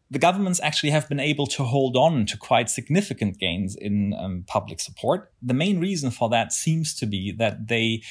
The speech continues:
generally handled the crisis response really well and, and managed to actually recover some trust that populaces had lost in, in them. So it,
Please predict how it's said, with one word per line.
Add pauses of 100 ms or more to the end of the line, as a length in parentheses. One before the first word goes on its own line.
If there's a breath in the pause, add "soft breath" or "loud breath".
(180 loud breath)
generally
handled (340)
the
crisis
response (340 loud breath)
really
well
and,
and
managed
to
actually
recover
some
trust
that (320)
populaces
had
lost
in, (220)
in
them. (440 loud breath)
So
it,